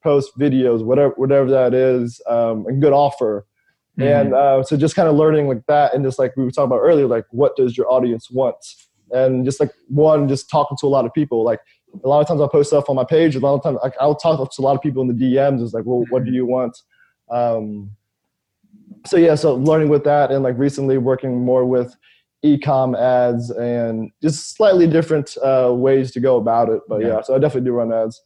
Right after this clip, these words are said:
Speaker 2: Yeah, and you're using, are you using email as well? Are you doing marketing through email, or just, like, "Hey, thanks for buying the shirt"?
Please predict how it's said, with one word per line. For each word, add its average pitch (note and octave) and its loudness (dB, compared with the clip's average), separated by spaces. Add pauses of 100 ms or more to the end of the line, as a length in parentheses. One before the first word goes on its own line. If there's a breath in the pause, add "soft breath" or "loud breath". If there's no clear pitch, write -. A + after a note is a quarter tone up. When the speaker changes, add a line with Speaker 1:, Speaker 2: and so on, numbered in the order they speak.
(160)
Speaker 2:
Yeah, A2 -4
and C#3 -2
you're C3 -4
using, D#3 2
are D#3 4
you D#3 4
using D3+ 2
email C#3+ 2
as C3 0
well? B2+ 4
Are D#3 4
you C3 2
doing B2 0
marketing B2 0
through A#2 -2
email, C#3+ 2
or C3+ 2
just, A2 -2
like, G#2 0
"Hey, A2 -2
thanks G#2 -4
for G2+ -6
buying G#2 0
the G2+ 2
shirt"? G2+ -4